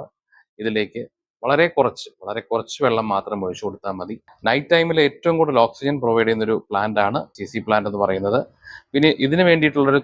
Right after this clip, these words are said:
ചെറിയ, നല്ല രീതിയിൽ വളർന്നു വരാനായിട്ട് ഒരു ചെറിയ ടിപ്പാണ് സോയാബീൻ ഇല്ലേ, സോയാബീൻ ചങ്ക് എന്നൊക്കെ പറയുന്നത്, അത്, ആ, വെള്ളത്തിലിട്ട് തിള-, കുറച്ചെടുത്തിട്ട്, വളരെ കുറച്ചെടുത്ത് വെള്ളത്തിലിട്ട് തിളപ്പിക്കുക.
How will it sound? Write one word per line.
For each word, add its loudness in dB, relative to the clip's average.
ചെറിയ, 2
നല്ല 2
രീതിയിൽ 4
വളർന്നു 2
വരാനായിട്ട് 2
ഒരു -4
ചെറിയ 2
ടിപ്പാണ് 0
സോയാബീൻ 0
ഇല്ലേ, -8
സോയാബീൻ -6
ചങ്ക് -8
എന്നൊക്കെ -4
പറയുന്നത്, -4
അത്, 4
ആ, 4
വെള്ളത്തിലിട്ട് -2
തിള-, -2
കുറച്ചെടുത്തിട്ട്, -2
വളരെ 2
കുറച്ചെടുത്ത് 0
വെള്ളത്തിലിട്ട് -2
തിളപ്പിക്കുക. -2